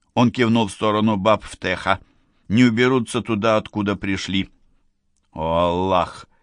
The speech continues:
Да их там целый город, и это ещё только начало. Сегодня к вечеру понаедут ещё и займут Баб-Гиссу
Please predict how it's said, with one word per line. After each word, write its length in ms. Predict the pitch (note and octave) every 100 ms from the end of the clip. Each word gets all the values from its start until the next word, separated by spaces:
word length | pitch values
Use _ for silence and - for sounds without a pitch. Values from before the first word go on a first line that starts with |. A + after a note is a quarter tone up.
| _ _ _ - -
Да 160 | G2+ A2
их 260 | E3+ G#3
там 220 | - G#3
целый 360 | F3+ F#3+ F#3+ F3+
город, 500 | B2 C#3 F3 G2+ - - _ _ _ _ _ -
и 60 |
это 260 | G#2 A2 A2
ещё 400 | A#2 A2+ - A#2
только 380 | G2+ A2 G#2+ G#2+
начало. 640 | F#2+ E2 - F2+ B2+ F2+ - _ _ _ _ _ _ _
Сегодня 480 | - G#2+ A2 A#2 C3+
к 80 | C3
вечеру 460 | G#2+ C3+ C3+ B2
понаедут 720 | A2+ A#2 A2+ G#2 A2+ A2+ A#2 G#2+
ещё 380 | F#2+ - G#2+
и 120 | G#2 G2+
займут 500 | F2+ F#2+ F#2 A2 G2
Баб-Гиссу 1000 | F2+ F#2+ E2+ D2 E2 E2+ - - A2+